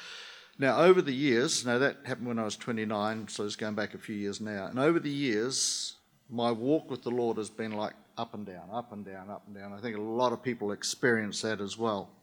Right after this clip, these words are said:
And so why I'm telling you this tonight is that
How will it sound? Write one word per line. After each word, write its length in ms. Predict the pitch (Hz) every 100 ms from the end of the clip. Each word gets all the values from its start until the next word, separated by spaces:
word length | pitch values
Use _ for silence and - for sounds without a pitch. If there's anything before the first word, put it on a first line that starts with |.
| - - - - - - 143
And 140 | 120
so 160 | 143 131
why 240 | 143 170
I'm 120 | 160
telling 320 | - 151 160 143
you 140 | 107
this 440 | 98 - - - - _ -
tonight 480 | 120 127 123 - 117
is 200 | 104 -
that 340 | 117 113